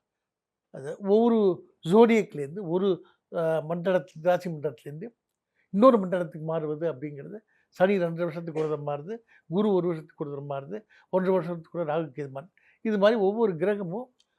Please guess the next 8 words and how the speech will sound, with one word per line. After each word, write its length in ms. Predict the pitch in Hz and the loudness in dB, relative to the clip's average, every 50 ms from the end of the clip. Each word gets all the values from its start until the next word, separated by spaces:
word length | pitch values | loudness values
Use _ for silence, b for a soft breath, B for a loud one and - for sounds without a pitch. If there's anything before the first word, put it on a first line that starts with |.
| _ _ _ | _ _ _
ஒரு 240 | - 190 214 226 214 | 4 6 6 8 8
ராசி 360 | 208 226 254 240 262 262 226 | 8 8 8 6 2 -4 -4
மண்டலத்திலேருந்து 540 | 202 185 170 175 175 175 - - 175 175 214 | -4 -4 -4 -6 -6 -8 -8 -8 -8 -8 -6
இன்னொரு 340 | 262 208 196 202 185 - _ b b b b | -6 -4 -4 -4 -4 -6 _ b b b b
ராசி 260 | b 196 202 196 220 | b 4 4 4 4
மண்டலத்துக்கு 400 | 202 190 175 175 156 151 160 151 | 0 0 0 -2 -4 -6 -12 -10
ஏறு-, 300 | 156 151 160 156 151 143 _ _ _ - 143 | -10 -10 -10 -12 -14 -18 _ _ _ -10 -2
மாறக்கூடிய 560 | 156 165 185 185 175 160 - - 143 139 135 | 0 2 2 2 0 -4 -8 -10 -12 -12 -12